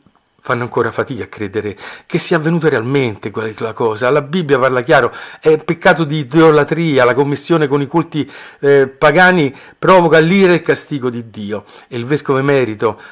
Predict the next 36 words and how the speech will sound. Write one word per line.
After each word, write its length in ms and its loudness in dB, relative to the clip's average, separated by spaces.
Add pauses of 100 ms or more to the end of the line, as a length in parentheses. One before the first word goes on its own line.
(160)
ah, 220 0
de-, 340 -2
Belem 500 4
Amazzonia, 840 2
Monsignor 600 0 (320)
Azcona 720 2
Hermoso, 640 -2 (200)
ha 80 -4
detto 280 -2
chiaramente: 720 -2 (380)
"In 140 -10
Queriti 520 -4
c'è 300 0
il 180 -8
diavolo, 640 -4
in 140 -10
Queriti 380 -2
c'è 180 2
la 120 4
magia, 400 0
e 40 4
la 80 2
Nostra 320 0
Signora 440 2
non 160 2
è 160 6
la 120 4
Pachamama, 720 -4 (300)
ma 100 -6
è 60 -2
la 100 0
Vergine, 400 -2
le 120 0
Vergine 420 2
di 100 -6
Nazareth." 680 -6